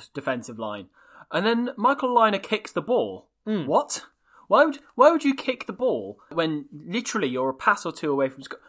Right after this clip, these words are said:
Speaker 1: hang on, it's gone out on the full. He's gonna be really crap, isn't he? Australia. <laughs>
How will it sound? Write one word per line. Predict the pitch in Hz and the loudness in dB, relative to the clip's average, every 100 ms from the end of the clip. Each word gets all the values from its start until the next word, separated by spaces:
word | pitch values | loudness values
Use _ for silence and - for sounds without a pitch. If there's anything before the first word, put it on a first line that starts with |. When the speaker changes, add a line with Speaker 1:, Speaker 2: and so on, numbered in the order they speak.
| - - | -10 4
Speaker 1:
hang | 302 | 6
on, | 269 147 | 6 4
it's | 139 | 2
gone | 220 | 6
out | 240 220 | 8 8
on | 202 | 6
the | 180 | -2
full. | - 233 113 - - | 0 0 0 -6 0
He's | 269 285 | 2 2
gonna | 359 | 2
be | 294 | 2
really | 214 269 269 247 | 2 4 4 2
crap, | - - 311 - | 0 8 8 6
isn't | 247 - 151 | -2 -2 -2
he? | 101 101 _ 240 | -4 -10 _ -6
Australia. | - 214 - 254 285 - 160 | 0 0 4 6 6 4 -2
<laughs> | 180 | -4